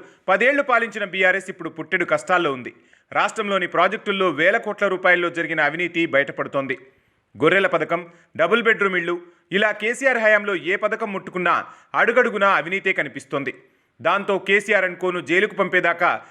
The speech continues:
సీఎం రేవంత్ రెడ్డికి నిద్ర పట్టడం లేదు. కాకపోతే లోక్సభ ఎన్నికల దాకా ఓపిక పడుతున్నారని అంటున్నారు. తనను కేసీఆర్ ఎలా జైలుకు పంపారో అదే పరిస్థితి ఆయనకు తీసుకురావాలని రేవంత్ భావిస్తున్నారు. అయితే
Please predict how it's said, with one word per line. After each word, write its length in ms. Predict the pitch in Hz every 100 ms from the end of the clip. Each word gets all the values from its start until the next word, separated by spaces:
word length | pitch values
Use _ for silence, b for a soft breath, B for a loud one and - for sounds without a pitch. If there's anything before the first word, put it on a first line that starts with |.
| B -
సీఎం 300 | 226 262 220
రేవంత్ 300 | 214 240 214
రెడ్డికి 320 | 180 180 180
నిద్ర 240 | 143 170
పట్టడం 340 | 175 156 143 139
లేదు. 220 | 131 127 - _ _ _
కాకపోతే 640 | 147 160 180 175 175 113 B B 151
లోక్సభ 360 | 208 226 233
ఎన్నికల 360 | 196 190 214 208
దాకా 320 | 190 185 185
ఓపిక 340 | 165 180 175 190
పడుతున్నారని 600 | 185 165 202 190 180 170
అంటున్నారు. 400 | 139 131 135 - - _ _ _ 185
తనను 220 | 214 208
కేసీఆర్ 440 | 214 226 240 220
ఎలా 280 | 156 160 196
జైలుకు 340 | 160 180 202
పంపారో 440 | 190 180 175 160 170 B B 139
అదే 240 | 185 254
పరిస్థితి 420 | 247 220 220 208
ఆయనకు 340 | 180 175 185 170
తీసుకురావాలని 760 | 196 - 214 190 175 170 170
రేవంత్ 380 | 131 165 185 143
భావిస్తున్నారు. 600 | 147 143 139 139 139 131 - _ _ _ 123
అయితే 440 | 160 190 120